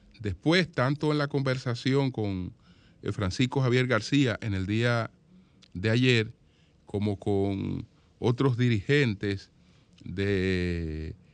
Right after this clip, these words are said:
el P L D que nos llamaron, eh, nos pusieron al tanto de cuál es la situación.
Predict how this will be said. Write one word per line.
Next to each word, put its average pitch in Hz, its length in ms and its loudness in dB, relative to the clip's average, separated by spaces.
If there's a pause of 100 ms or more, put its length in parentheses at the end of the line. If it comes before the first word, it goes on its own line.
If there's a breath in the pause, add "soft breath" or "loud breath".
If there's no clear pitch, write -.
(220 soft breath)
el 98 180 -2
P 131 180 4
L 131 140 4
D 131 180 2
que 113 120 -2
nos 123 180 0
llamaron, 127 580 0 (880 soft breath)
eh, 98 640 0 (320)
nos 120 160 2
pusieron 156 460 2
al 147 140 2
tanto 151 420 2
de 120 60 -2
cuál 131 220 2
es 143 80 2
la 123 120 -2
situación. 92 640 -4